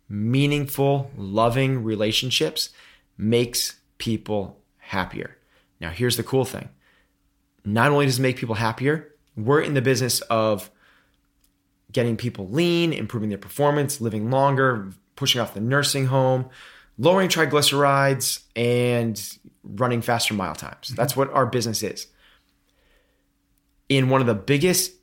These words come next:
Speaker 1: epidemiological studies that has ever been done, it was done by Harvard University, and it ran for seventy years, which is unheard of for a study.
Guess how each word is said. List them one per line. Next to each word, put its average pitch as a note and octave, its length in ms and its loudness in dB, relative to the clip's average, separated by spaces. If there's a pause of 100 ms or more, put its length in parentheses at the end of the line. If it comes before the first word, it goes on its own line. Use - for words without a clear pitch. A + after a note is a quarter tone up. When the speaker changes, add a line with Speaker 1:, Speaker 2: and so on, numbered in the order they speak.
Speaker 1:
epidemiological B2+ 800 2
studies A#2+ 380 0
that A2+ 100 0
has F#2+ 200 -6
ever A2+ 240 -2
been D3+ 220 0
done, G2+ 280 -2
it - 20 -2
was G#2+ 100 -2
done G#2 160 -4
by F#2+ 100 -4
Harvard B2 460 0
University, A#2 720 0
and - 100 -14
it A2 100 -2
ran A2 300 -2
for G2 160 -12
seventy B2+ 680 -2
years, A2+ 460 -2
which C3 200 0
is C3+ 180 2 (460)
unheard D3+ 380 4
of A#2+ 160 4
for A#2 320 2
a A#2 100 0
study. G2+ 340 -2